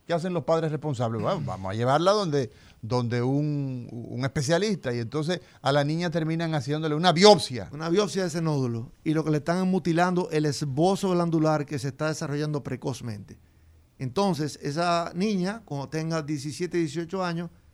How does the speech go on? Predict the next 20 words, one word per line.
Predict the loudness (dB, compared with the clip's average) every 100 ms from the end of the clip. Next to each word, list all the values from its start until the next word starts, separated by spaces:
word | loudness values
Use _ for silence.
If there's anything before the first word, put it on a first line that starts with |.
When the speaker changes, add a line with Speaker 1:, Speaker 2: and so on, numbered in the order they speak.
| -20 -20 -8
Speaker 2:
hace | -4 -2
una | -2 -2 -4
simetría | -2 -2 -2 -2 0 2 4 4 2
importante | -2 -4 -4 -4 -2 0 -2 -4 -6 -2
de | -2
la | -2
glándula | -4 -4 -4
mamaria | -4 -4 -4 -4
porque | -6 -6 -6
le | -8
quitamos | -8 -4 -4 -4 -6
el | -6
retoño | -6 -8 -8 -2 0 0 0
de | -2
la | -2
glándula | -2 -2 -2 -4 -4
cuando | -6 -8
tenía | -6 -8 -6
ocho | -6 -4 -2
años. | -2 -2 -8 -14